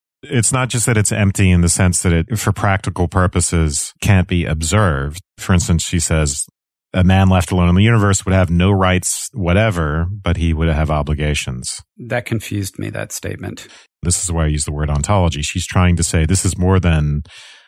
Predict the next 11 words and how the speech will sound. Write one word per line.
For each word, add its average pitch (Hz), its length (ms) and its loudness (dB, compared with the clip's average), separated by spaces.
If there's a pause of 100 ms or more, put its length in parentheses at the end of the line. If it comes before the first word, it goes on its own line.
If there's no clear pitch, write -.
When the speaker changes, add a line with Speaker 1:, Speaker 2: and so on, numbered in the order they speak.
(140)
Speaker 1:
our 85 220 2
particular 80 540 0 (360)
dispositions 80 840 0
or 76 80 -2
something 80 340 -2
that's 73 160 -2
going 76 300 0
on 76 180 0
in 73 100 -2
our 69 380 -4 (180)
minds. 82 720 0